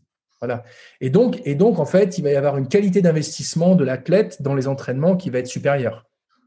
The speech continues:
Hein, donc, euh, donc, on voit quand même que, euh, quand on commence à arriver, en fait, dans de la haute perf, euh, euh, c'est des choses qui commencent à se mettre de plus en plus en place, hein, évidemment, au niveau du travail entre, entre le, le binôme, euh, entraîneur et,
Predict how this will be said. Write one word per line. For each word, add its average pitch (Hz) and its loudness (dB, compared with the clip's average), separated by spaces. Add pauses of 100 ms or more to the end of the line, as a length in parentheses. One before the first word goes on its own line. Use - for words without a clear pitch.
(160)
Hein, 127 -6
donc, 113 -8
euh, 113 -8 (600)
donc, 123 -8 (720)
on - -8
voit 156 2
quand 135 -6
même 151 0
que, 131 -2 (240)
euh, 117 -6
quand 143 0
on 131 -2
commence 139 -2
à 123 -2
arriver, 127 0
en 127 4
fait, 147 0
dans 123 -6
de 120 -4
la 120 0
haute 127 0
perf, 185 4
euh, 123 0
euh, 117 2
c'est 120 0
des 120 -2
choses 165 0
qui - -10
commencent 135 0
à 110 -2
se - -2
mettre 131 2
de 117 0
plus 117 -4
en 120 -6
plus 117 -8
en 131 -2
place, 131 0
hein, 117 -2 (540)
évidemment, 113 -2 (840)
au 110 -8
niveau 117 0
du 120 -6
travail 117 2
entre, 110 -2
entre 120 -2
le, 110 -2
le 120 -4
binôme, 139 0
euh, 110 -2
entraîneur 127 0
et, 110 -4